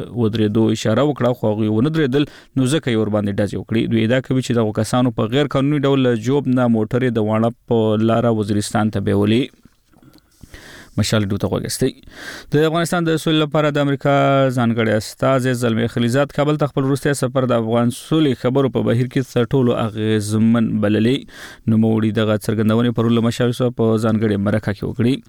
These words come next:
زلمي خلیزاد د ملي یووالي د حکومت له چارواکو سره د څو ورځنیو خبرو وروسته د چهارشنبې په ورځ له طالبانو سره د خبرو په هدف دوحې ته روان شو.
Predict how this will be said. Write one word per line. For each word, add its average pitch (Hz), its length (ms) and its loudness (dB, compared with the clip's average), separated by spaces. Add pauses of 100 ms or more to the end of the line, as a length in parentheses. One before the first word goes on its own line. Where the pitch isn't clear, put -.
(240)
زلمي 110 240 2
خلیزاد 117 480 0
د 120 180 2
ملي 123 160 2
یووالي 120 320 0
د 117 80 2
حکومت 117 440 0
له 113 220 0
چارواکو 117 400 -2
سره 117 220 0
د 107 140 -2
څو 117 160 0
ورځنیو 113 520 0
خبرو 110 300 0
وروسته 135 560 0
د 123 100 -4
چهارشنبې 123 460 -2
په 123 80 2
ورځ 123 320 0
له 107 140 -2
طالبانو 113 400 0
سره 110 140 -2
د - 100 -6
خبرو 110 340 0
په 107 140 0
هدف 113 280 0 (280)
دوحې 110 340 0
ته 98 100 -2
روان 101 320 -2
شو. - 120 0